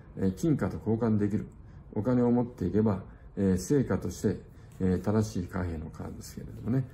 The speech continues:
成果としての金と交換できると。で、お札っていうのはその金貨の代替物だと、そういう形だったんですね。えー、ですから、ある程度、えー、金貨を保有しておかないとですね、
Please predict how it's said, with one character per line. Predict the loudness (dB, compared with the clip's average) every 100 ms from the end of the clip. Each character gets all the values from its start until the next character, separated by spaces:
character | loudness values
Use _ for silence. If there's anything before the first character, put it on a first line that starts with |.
| -10
成 | 0 2
果 | 2
と | -2
し | 0
て | 2
の | 2
金 | 0 -2
と | 0 -2 -4 -4
交 | -6
換 | -6 -8
で | -10
き |
る | -14 -18
と。 | -18 -18 -12 0 2
で、 | 0 -6 -16 -10
お | -4
札 | 0 0
っ | 0
て | 0
い |
う |
の | 2
は | 2
そ | 0
の | -4 -6 -14 -4
金 | 0 2
貨 | 2
の | 0 -2 -6
代 | -2 0
替 | 2 0
物 | 0 -4
だ | -4
と、 | -4 -6 -14 -4
そ | 0
う | 2
い |
う | 2
形 | 0 -2 0
だ | -2
っ |
た | -2 -10
ん |
で | -10
す | -2
ね。 | -2 -2 -10 -12 -10 0
え |
ー、 | 6 6 8
で | 4
す | 4
か |
ら、 | 0 0
あ | 0
る | 2
程 | 4 4
度、 | 4 -2 -12 -20 -8
え | -2
ー、 | 0
金 | 2 2
貨 | 4 2
を | 0 -4 0
保 |
有 | 2 2
し | 2
て | 0
お | 2
か | 2
な | 2
い | 0
と | -4
で |
す | -10
ね、 | -8